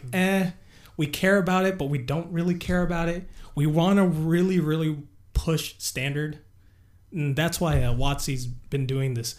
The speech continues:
Standard Showdown, and, uh, they really want you to, you know, they really want players to play Standard, even though Standard right now is kinda like a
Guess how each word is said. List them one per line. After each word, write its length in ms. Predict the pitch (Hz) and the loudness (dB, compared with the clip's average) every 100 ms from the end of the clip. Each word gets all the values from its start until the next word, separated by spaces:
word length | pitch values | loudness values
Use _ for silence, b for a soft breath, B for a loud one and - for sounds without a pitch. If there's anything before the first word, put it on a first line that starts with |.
| B B B | B B B
Standard 360 | - 139 117 | -6 -6 -4
Showdown, 800 | - - 220 196 180 165 151 139 - b b b - | -2 4 6 6 2 0 -2 -6 -10 b b b -8
and, 300 | 123 123 127 | -4 -2 -2
uh, 260 | 123 113 131 | -4 -6 -6
they 120 | 139 | -4
really 260 | 147 185 | 0 0
want 340 | 175 160 165 139 | 2 0 -2 -4
you 140 | 139 | -4
to, 200 | 139 117 - - | -4 -6 -12 -14
you 100 | 143 | -10
know, 100 | 117 | -2
they 120 | 147 | 0
really 220 | 185 233 | 2 2
want 200 | 214 196 | 2 0
players 320 | - 156 147 | -2 -2 -2
to 60 | - | -6
play 180 | - 131 | -8 -6
Standard, 500 | 123 117 104 - - - | -6 -10 -18 -20 -20 -14
even 220 | - 143 156 | -4 0 2
though 400 | 147 143 135 123 | 2 0 -2 -6
Standard 420 | - 156 139 139 135 | -10 -6 -4 -4 -4
right 140 | 131 | -4
now 180 | 127 120 | -4 -4
is 120 | 120 | -6
kinda 240 | - 135 | -10 -12
like 200 | 117 107 | -12 -12
a 100 | 104 | -16